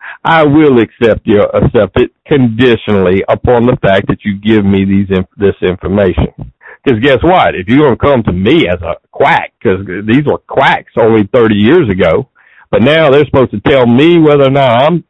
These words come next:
I'm this and I'm that. No, no, no, no, no, no, no. You know, that, that's called reaching, that's called way overreach. They don't have no authority to be doing that. They know it. And it, and they, and they're not indemnified to be doing that, taking somebody's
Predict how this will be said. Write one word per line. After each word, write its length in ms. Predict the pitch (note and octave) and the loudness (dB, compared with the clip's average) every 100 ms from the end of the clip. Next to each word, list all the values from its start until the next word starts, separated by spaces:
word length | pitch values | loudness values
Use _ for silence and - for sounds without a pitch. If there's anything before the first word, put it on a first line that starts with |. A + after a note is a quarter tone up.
| - | -4
I'm 400 | D#3 F3+ E3 C#3 | 0 0 -2 0
this 200 | F3 F3 | 0 0
and 140 | D3 D#3 | -2 0
I'm 220 | F3+ F3+ | 0 0
that. 320 | F#3+ F#3 - | 2 0 -2
No, 220 | B2+ G#2+ | -2 -2
no, 180 | F#2 E2+ | -4 -8
no, 0 | |
no, 180 | - - B1 | -12 -20 _
no, 280 | C#2 _ - _ | -20 _ -20 _
no, 60 | _ _ | _ _
no. 60 | _ _ _ _ _ _ _ _ _ _ | _ _ _ _ _ _ _ _ _ _
You 120 | - | -4
know, 360 | F#2 F2+ F#2 F2+ | 0 0 0 0
that, 240 | A2 C3+ - | 0 -2 0
that's 240 | C3+ C3 - | -2 -2 -2
called 260 | C3+ A2 | 0 2
reaching, 320 | A#2 C3 - | 0 0 -2
that's 220 | A2 C3 - E2+ | 0 0 -2 -4
called 240 | C3+ A2+ | 0 0
way 240 | G#2+ C#3 C#3+ | 2 2 2
overreach. 500 | A#2+ G2+ F2+ C#2+ _ - _ _ _ _ _ | 2 0 -4 -8 _ -20 _ _ _ _ _
They 60 | C3 | -2
don't 140 | D#3+ | 0
have 100 | B2+ | 2
no 220 | G#2+ F#2+ F2+ | 2 2 0
authority 440 | E2+ G2 F2 E2+ | 0 0 0 -2
to 60 | E2 | -6
be 140 | F2 | -8
doing 340 | E2 E2+ E2 | -6 -4 -4
that. 300 | E2 A2+ D#3+ - _ _ _ _ _ | -2 -2 -2 -8 _ _ _ _ _
They 140 | - F3 | -2 0
know 320 | C3 G2 G#2+ | 2 2 2
it. 160 | D#3 - _ _ _ _ _ _ | 0 -4 _ _ _ _ _ _
And 400 | A2+ A2+ A2+ A#2 | 0 2 2 0
it, 220 | B2 A2+ | 0 0
and 180 | B2 A2+ | 0 0
they, 180 | B2 B2 | 0 0
and 120 | C3 | 2
they're 100 | C#3 | 2
not 240 | C#3 D3+ D#3 | 0 0 -2
indemnified 680 | C3+ F#3+ A#3+ - G#2 F2 | 0 2 2 0 0 -2
to 60 | F2 | -4
be 160 | E2+ E2+ | -8 -4
doing 300 | F#2 E2+ E2 | -4 -4 -6
that, 200 | D2+ - | -10 -4
taking 280 | A2+ - F#2 | -4 -4 -8
somebody's 340 | G#2+ G2+ F2 | -4 -2 -4